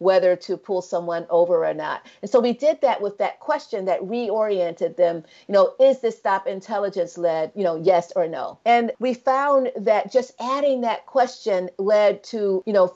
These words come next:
fewer stops. And, and if we look at African-American stops alone, we found that those stops fell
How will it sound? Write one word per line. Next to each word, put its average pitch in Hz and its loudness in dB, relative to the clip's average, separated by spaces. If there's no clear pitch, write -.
fewer 214 0
stops. 156 -2
And, 190 0
and 226 -2
if - -4
we 247 0
look 262 4
at 214 -2
African-American 220 -6
stops - -6
alone, 190 0
we 233 -2
found 214 2
that 180 4
those 226 2
stops 196 -2
fell 185 4